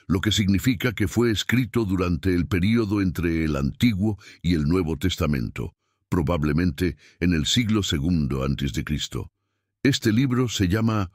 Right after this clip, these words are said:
Jubileos, porque cuenta la historia del mundo desde la creación hasta la revelación de la ley,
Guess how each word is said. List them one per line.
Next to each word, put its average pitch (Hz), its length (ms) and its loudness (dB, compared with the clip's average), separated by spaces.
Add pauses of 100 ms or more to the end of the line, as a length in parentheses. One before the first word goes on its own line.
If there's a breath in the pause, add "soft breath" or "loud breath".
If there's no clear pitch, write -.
(100)
Jubileos, 80 920 -2 (380)
porque 101 240 0
cuenta 143 320 0
la 117 80 2
historia 117 420 0
del 95 160 2
mundo 117 420 2 (280 loud breath)
desde 90 280 2
la 80 140 0
creación 98 760 0 (200)
hasta 90 320 0
la 92 160 0
revelación 85 840 0
de 113 120 2
la 101 120 0
ley, 85 500 0